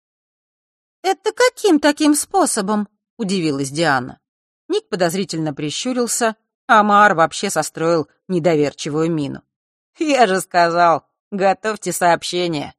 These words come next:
Данила не выдержал и широко улыбнулся. «Да,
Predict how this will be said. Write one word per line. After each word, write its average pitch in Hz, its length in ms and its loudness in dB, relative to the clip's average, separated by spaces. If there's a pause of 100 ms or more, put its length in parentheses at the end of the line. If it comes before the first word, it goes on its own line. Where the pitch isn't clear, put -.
(320)
Данила 226 360 0
не 160 160 -2
выдержал 151 520 -4 (200)
и 190 80 -2
широко 151 400 -4
улыбнулся. 147 760 -4 (300)
«Да, 175 460 4